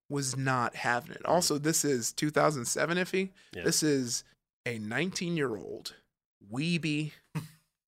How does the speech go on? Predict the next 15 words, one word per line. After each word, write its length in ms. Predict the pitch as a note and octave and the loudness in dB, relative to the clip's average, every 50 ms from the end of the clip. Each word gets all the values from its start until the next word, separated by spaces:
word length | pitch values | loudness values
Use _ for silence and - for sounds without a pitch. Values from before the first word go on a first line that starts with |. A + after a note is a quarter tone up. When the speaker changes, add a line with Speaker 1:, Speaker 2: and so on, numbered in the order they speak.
| _ _ _ _ | _ _ _ _
Speaker 1:
freshman 720 | - - - - - C#3+ D3+ E3+ - - F#3 F3 E3 D#3+ | -14 -12 -10 -2 2 4 4 4 4 2 0 0 0 0
in 140 | D#3+ D#3 D#3 | 0 0 0
college, 720 | D3+ - C3 - - - - - - - - - - - - - _ _ _ _ - C4+ - _ _ - - _ _ _ _ _ _ _ _ | -2 -4 -8 -12 -12 -14 -16 -18 -16 -14 -12 -10 -10 -10 -12 -14 _ _ _ _ -20 -20 -20 _ _ -18 -18 _ _ _ _ _ _ _ _
freshman 340 | - E3 E3+ - F3+ D#3+ D3 | 0 2 2 2 0 0 -2
in 80 | C#3+ | -2
community 520 | C#3 - B2+ B2+ C3 C3+ B2+ B2 A#2+ - G#2 | -2 -4 -4 -4 -2 -2 -4 -4 -6 -8 -10
college, 640 | - - - - C#2 C2+ - - _ - - _ _ _ _ _ _ _ _ _ _ _ _ _ _ _ _ | -12 -12 -12 -12 -14 -20 -20 -20 _ -20 -20 _ _ _ _ _ _ _ _ _ _ _ _ _ _ _ _
super 580 | - - - - - - G3 F3+ - - D3+ D3 | -12 -8 -4 -2 2 2 2 2 2 2 2 2
opinionated, 800 | C#3 - - - G#2 F#2+ F#2 D#2+ D2+ D#2+ C#2 B1 - - - - - _ _ _ _ _ _ _ _ _ _ _ _ _ | 2 2 -2 -10 -10 -8 -10 -10 -12 -14 -16 -18 -18 -20 -20 -20 -20 _ _ _ _ _ _ _ _ _ _ _ _ _
super 600 | - - - - - - F#3 G3 F3+ - D#3 C#3+ | -2 2 2 4 4 4 4 4 4 2 -2 -4
nerdy. 560 | C3+ B2+ A2+ G2+ E2+ A#1 B1+ A#1 - - - - _ _ _ _ _ _ _ _ _ _ _ - - - F#2 F2+ | -2 -4 -4 -6 -8 -10 -12 -16 -18 -20 -20 -20 _ _ _ _ _ _ _ _ _ _ _ -14 -12 -10 -8 -2
Speaker 2:
Deep 260 | F#2 G2+ F#2+ F2 - G2 | 2 2 2 2 2 -2
in 80 | F2 | -4
your 100 | D#2+ D2 | -4 -6
thoughts. 460 | - - C#2+ C2+ - - - - - | -8 -10 -12 -12 -12 -12 -14 -14 -10